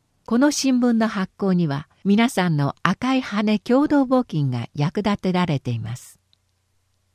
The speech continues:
十八歳までの子供がかける子供専用の電話、チャイルドライン。フリーダイヤル、零一二零九九の七七七七。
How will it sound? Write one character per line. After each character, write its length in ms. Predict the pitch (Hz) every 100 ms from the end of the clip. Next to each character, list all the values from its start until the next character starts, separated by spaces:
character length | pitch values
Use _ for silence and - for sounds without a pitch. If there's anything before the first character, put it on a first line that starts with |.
| _ _ _ _ _ _ _ 165
十 260 | 196 285
八 220 | 294 302
歳 320 | - - 175 156
ま 140 | 170
で 120 | 151
の 120 | 143
子 160 | 139 180
供 240 | 208 208
が 160 | 180 180
か 140 | 156
け 140 | 151 156
る 200 | 135 - _ -
子 160 | 214
供 240 | 294 285 277
専 300 | - 240 220
用 240 | 214 202
の 160 | 180 175
電 280 | 165 165
話、 200 | 151 143 - _ _ _ -
チ 140 | 233
ャ 100 | 277
イ 40 |
ル 140 | 294 277
ド 180 | 233 202
ラ 160 | 190
イ 60 | 156
ン。 140 | 117 - _ _ _ _ _ _ _ _ _ _ _ _
フ 160 | - 233
リ 180 | 311 302
ー 20 |
ダ 160 | 254
イ 80 | 214
ヤ 120 | 156
ル、 240 | 139 127 - _ _ _
零 300 | 175 247 269
一 280 | 247 - 160
二 280 | 170 190 175
零 320 | 160 127 - _ _
九 240 | - 294 302
九 260 | 285 233
の 240 | 165 131 - _
七 320 | 160 196 240
七 340 | 240 240 175 139
七 360 | 127 143 170
七。 360 | 160 151 120 -